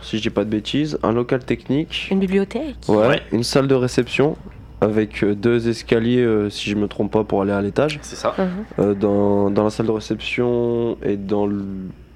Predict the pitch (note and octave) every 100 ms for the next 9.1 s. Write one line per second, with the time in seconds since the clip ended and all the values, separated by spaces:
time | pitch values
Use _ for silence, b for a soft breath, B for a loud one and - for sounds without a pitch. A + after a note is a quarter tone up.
0 | - G2 - G2+ A2 B2+ A2 G#2 A#2 C3+
1 | B B B B B - A2+ A#2 C3 A#2+
2 | A#2+ A2+ B2 C#3+ D3 A2+ C3+ B2+ A2+ A#2+
3 | C#3+ D#3 - - - A2 G#2+ G#2 B2+ D3
4 | C#3+ C3+ B2 A#2+ A2+ C3 D3 D3+ - -
5 | - - - - B2+ A#2+ A#2+ - A2 -
6 | C3+ C3+ B B B B B B B -
7 | - - D3 A#2 - D#4 - - - -
8 | - - F3+ D#3+ - - - - D3+ G#2+
9 | F2+